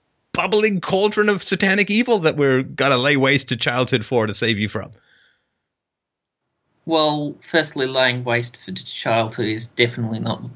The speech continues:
Speaker 2: how I would describe it, but
Speaker 1: Ah, calling children evil if you're not completely correct and certain of it is pretty
Speaker 2: Ye-
Speaker 1: harsh, right?
Speaker 2: It is harsh. You said parents had an obligation to tell their children the truth as well.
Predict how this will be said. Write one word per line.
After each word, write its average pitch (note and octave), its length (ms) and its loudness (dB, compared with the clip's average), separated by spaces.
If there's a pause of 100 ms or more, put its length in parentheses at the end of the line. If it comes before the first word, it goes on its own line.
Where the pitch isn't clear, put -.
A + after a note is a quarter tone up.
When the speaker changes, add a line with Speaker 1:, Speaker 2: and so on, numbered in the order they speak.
(340)
Speaker 2:
how A2+ 240 0
I A2 120 0
would G#2 140 -4
describe G#2+ 560 -2
it, G2+ 180 -4 (100)
but - 400 -2 (720)
Speaker 1:
Ah, A#3 480 0
calling G3 360 2
children D#3+ 400 0
evil A#2 480 2 (200)
if C3+ 220 0
you're A#2 120 2
not G#2+ 360 0
completely A2 540 -4
correct G2 420 0
and F#2 100 -2
certain G2+ 320 0
of G2+ 140 0
it - 220 -4 (680)
is - 140 2
pretty G#3 280 -2
Speaker 2:
Ye- B3 40 -6
Speaker 1:
harsh, - 360 -8
right? F#2+ 140 0 (840)
Speaker 2:
It A#3 140 2
is A3+ 200 0
harsh. - 340 0
You F#3 180 0
said G3 240 0
parents F3 500 -2
had E3 440 -2 (100)
an D#3+ 120 -4
obligation D3+ 580 -2
to B2 80 -12
tell C#3+ 240 -6
their C3+ 100 -4
children C3 400 -6
the B2+ 80 0
truth A#2+ 480 -2
as A#2 160 -4
well. G#2+ 320 -2